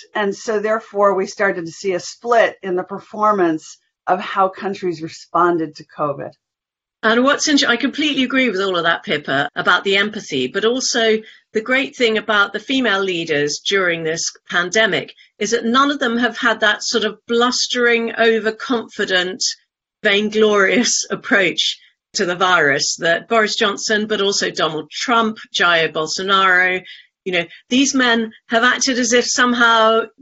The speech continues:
Speaker 2: the virus, uh, isn't as strong as they are, that their country is exceptional, that they can somehow get through in a way that other countries can't.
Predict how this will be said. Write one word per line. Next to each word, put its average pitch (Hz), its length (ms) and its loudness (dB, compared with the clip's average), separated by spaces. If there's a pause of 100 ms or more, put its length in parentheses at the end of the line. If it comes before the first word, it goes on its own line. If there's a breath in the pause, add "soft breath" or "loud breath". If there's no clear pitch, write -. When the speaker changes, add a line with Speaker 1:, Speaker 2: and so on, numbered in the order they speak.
Speaker 2:
the 208 80 -2
virus, 180 640 0
uh, 165 360 -2
isn't 185 200 -4
as 151 140 -4
strong 180 320 -2
as 175 140 -6
they 240 260 2
are, 220 480 2
that 190 160 -10
their 160 160 -4
country 175 400 -2
is 151 140 -4
exceptional, 208 960 -4
that 170 160 -8
they 170 120 2
can 170 160 -8
somehow 165 460 2
get 151 340 -4
through 190 200 0
in 180 100 -4
a 170 60 -8
way 156 160 -2
that 151 140 -8
other 165 180 2
countries 165 460 -6
can't. 180 460 -4